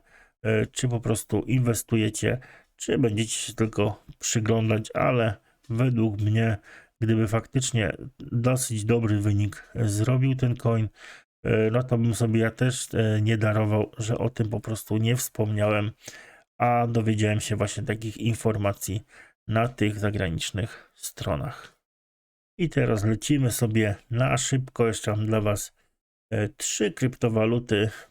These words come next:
przygotowane na dzisiaj. Indeksy sobie, e, omówimy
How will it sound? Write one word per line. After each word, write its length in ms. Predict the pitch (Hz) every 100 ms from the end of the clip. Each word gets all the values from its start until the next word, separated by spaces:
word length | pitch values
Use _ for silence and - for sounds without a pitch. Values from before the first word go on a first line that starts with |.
| -
przygotowane 840 | - 110 110 - 110 110 107 101 104 -
na 240 | 110 107
dzisiaj. 560 | 104 135 139 120 110 110 - - - _
Indeksy 520 | 131 131 139 135 -
sobie, 460 | 127 120 110 107 107 - -
e, 140 | 113
omówimy 680 | 110 117 110 104 101 101 98